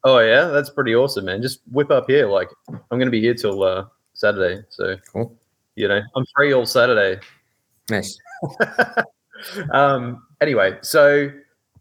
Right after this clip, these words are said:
Speaker 1: I was just thinking while you guys are talking, and the, the, the information I need to actually decipher my problem's already been probably talked about. But, um, is there any potential for, like, ultra whales on a chain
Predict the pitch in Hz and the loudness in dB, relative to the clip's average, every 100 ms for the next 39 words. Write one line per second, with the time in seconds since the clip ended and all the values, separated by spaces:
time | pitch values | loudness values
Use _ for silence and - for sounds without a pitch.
0 | _ - 175 214 202 - 170 151 123 117 | _ -2 0 0 -4 -4 -4 -2 0 2
1 | 123 123 113 - 120 113 107 101 101 101 | 2 0 -2 -2 -2 0 -2 -6 -6 -8
2 | - - - _ - - _ _ 107 107 | -6 -8 -10 _ -20 -20 _ _ _ -4
3 | 101 92 _ 110 104 117 - 101 101 - | -4 -6 _ -6 -4 -4 -8 -6 -6 -6
4 | 98 92 95 - 101 92 90 95 92 - | -8 -6 -8 -8 -6 -4 -4 -6 -8 -8
5 | 95 104 90 - 98 95 92 90 - 95 | -8 -6 -6 -2 -2 -4 -10 -6 -6 -6
6 | 95 98 95 92 92 92 90 92 _ _ | -8 -8 -8 -8 -8 -10 -10 -16 _ _
7 | _ _ _ - 104 101 92 92 90 92 | _ _ _ -8 -4 -4 -2 -2 -2 -4
8 | 104 101 - 92 90 - 101 92 - _ | -2 -2 -2 0 0 0 -2 -2 -6 _
9 | _ _ - 107 104 101 110 139 151 156 | _ _ -2 0 0 -4 -8 -4 0 0
10 | 220 220 120 107 104 139 127 - 101 95 | 0 -6 -4 -4 -2 -4 -4 -2 0 2
11 | 92 - - _ _ _ - 104 107 117 | 0 -2 -18 _ _ _ -4 -4 -2 -2
12 | 95 92 92 90 - - _ - 104 95 | 0 2 2 -2 -8 -12 _ -10 -6 -4
13 | 92 - 95 92 92 92 | -6 -6 -4 -6 -8 -10